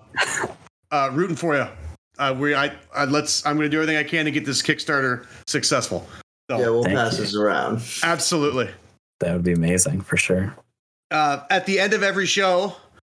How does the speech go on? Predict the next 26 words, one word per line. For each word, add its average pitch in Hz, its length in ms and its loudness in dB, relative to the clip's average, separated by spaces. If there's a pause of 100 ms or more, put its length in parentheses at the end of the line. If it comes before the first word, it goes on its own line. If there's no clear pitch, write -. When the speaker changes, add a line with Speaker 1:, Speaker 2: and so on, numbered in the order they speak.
(580)
Speaker 1:
uh, 131 300 2
we 139 80 0
kinda 151 240 0
kick 156 260 -2
around, 143 440 0
uh, 123 340 0
you 135 100 0
know, 123 120 2
what 139 200 0
we've 139 140 0
been 123 180 0
geeking 139 340 0
on 117 160 0
this 117 200 0
week. 110 360 -2
And 131 160 -2
as 131 240 0
our 127 140 0
guest, 127 460 -2
you 139 160 0
get - 160 0
the 127 60 -2
choice - 800 0 (380)
to - 100 4
go 110 180 2
first - 960 0